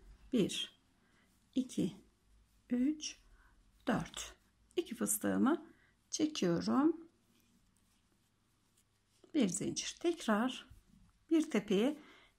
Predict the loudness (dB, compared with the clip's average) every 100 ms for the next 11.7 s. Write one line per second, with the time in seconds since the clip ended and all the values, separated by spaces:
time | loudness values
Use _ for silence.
0 | _ 4 4 2 0 2 4 4 4 4
1 | 2 0 0 0 0 -2 0 0 0 0
2 | 2 2 2 2 2 4 4 2 0 0
3 | -2 -2 -6 -2 -2 0 2 2 0 0
4 | -6 4 4 4 0 0 -2 0 -2 -2
5 | -2 -4 -2 0 2 2 2 -2 -2 -12
6 | -20 -20 -20 _ _ -6 -6 -2 -4 -4
7 | -12 _ _ _ _ _ _ _ _ _
8 | _ _ _ _ _ _ _ _ _ -6
9 | 2 4 4 2 -6 -2 0 0 0 -2
10 | -2 -6 -12 -14 -20 _ _ _ -14 -10
11 | -10 -4 -2 -2 0 0